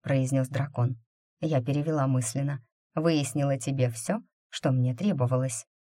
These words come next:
А затем крылатый добавил: «А теперь, дорогая супруга,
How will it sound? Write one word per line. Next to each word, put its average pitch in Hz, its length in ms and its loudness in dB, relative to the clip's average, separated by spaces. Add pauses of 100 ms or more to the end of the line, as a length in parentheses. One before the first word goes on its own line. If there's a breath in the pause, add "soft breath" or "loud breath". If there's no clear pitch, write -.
(280)
А 143 100 0
затем 139 340 0
крылатый 139 480 -2
добавил: 135 580 0 (360)
«А 131 200 4
теперь, 120 580 0 (140)
дорогая 131 640 4
супруга, 120 680 0